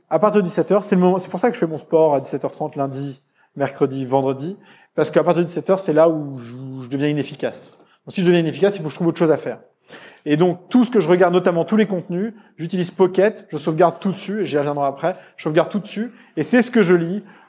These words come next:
euh, le, et ce, c'est ce que je lis à partir de dix-sept heures. Dix-sept heures, c'est le moment où je commence à, à descendre en pression, euh, euh, sur la journée. Donc voilà, je descends un peu en pression, je suis, je suis, je suis moins taqué, je commence à lire, et cetera.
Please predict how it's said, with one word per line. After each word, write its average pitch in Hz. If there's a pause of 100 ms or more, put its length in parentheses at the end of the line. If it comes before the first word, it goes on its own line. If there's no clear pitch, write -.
(120)
euh, 143
le, 147
et 175
ce, 202
c'est 196
ce 208
que 196
je 156
lis 196
à 196
partir 175
de 165
dix-sept 160
heures. 123
Dix-sept 120
heures, 208
c'est 208
le 165
moment 160
où 190
je -
commence 156
à, 131 (880)
à 131
descendre 175
en 160
pression, 151
euh, 131
euh, 120
sur 139
la 127
journée. 123 (220)
Donc 120
voilà, 120
je 135
descends 160
un -
peu 147
en 139
pression, 131 (440)
je -
suis, 123
je -
suis, -
je -
suis 143
moins 165
taqué, 147 (260)
je -
commence 175
à 151
lire, 143
et 147
cetera. 139